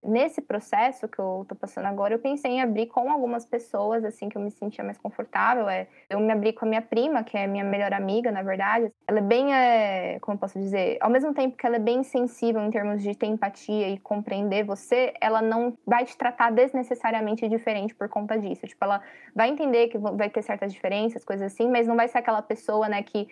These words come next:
como tem alguns casos que, pelo menos experiências que eu já tive, né, que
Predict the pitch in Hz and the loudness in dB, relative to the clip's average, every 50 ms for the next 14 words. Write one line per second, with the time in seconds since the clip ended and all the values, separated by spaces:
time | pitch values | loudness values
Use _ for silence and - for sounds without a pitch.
0 | - - - - - 226 220 214 214 233 220 208 202 208 214 220 - - 208 208 | -14 -20 -16 -8 -4 -2 -2 0 0 0 0 0 0 0 -2 -2 0 0 2 2
1 | 196 190 196 - - 190 190 175 180 - - _ - 208 202 196 208 208 202 202 | 2 0 -4 -8 -6 -4 -4 -4 -6 -6 -8 _ -4 -2 0 0 0 0 -2 -2
2 | - - 208 208 202 202 - - 208 226 226 - - 214 190 196 190 190 190 - | -2 -2 -2 -2 -2 -4 -2 -2 -2 -2 -2 -2 -2 -2 0 -2 -4 -4 -4 -4
3 | - 190 190 196 | -4 -4 -4 -6